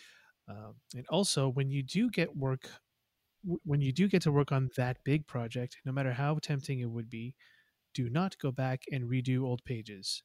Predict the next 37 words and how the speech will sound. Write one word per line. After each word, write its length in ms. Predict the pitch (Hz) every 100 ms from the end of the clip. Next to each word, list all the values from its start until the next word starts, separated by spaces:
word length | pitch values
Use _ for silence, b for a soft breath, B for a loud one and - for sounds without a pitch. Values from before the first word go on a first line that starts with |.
| _
No 60 | 147
matter 180 | 160 156
how 180 | 151
much 240 | 185 190 - _
better 520 | - 160 156 143 147 - b b -
you 120 | 139
think 420 | - 147 143 -
your 200 | 131 139
art 260 | 143 143 156
looks 340 | 131 127 -
now, 480 | 139 139 123 120 135 _ _
no 80 | 135
matter 200 | 139 131
how 200 | 135 147
embarrassing 520 | 135 131 190 - 147
you 100 | 131
think 380 | 127 135 131 - _ 160 - _
your 220 | 127 131
old 220 | 131 131
art 200 | 123 127
is, 380 | 123 123 131 - b b -
your 120 | 127
readers 340 | 147 160 160
are, 140 | 151 147 -
are 120 | 151
likely 340 | 139 156 - 151 160
won't 240 | 143 147 147
even 260 | 139 131
notice 340 | 135 147 139 -
the 80 |
transition, 640 | 135 135 127 127 - 117 113 b b b -
and 100 | -
the 80 |
people 400 | - 156 160 156
that 200 | 135 143
will 120 | 131 123
notice 580 | 131 170 156 143 -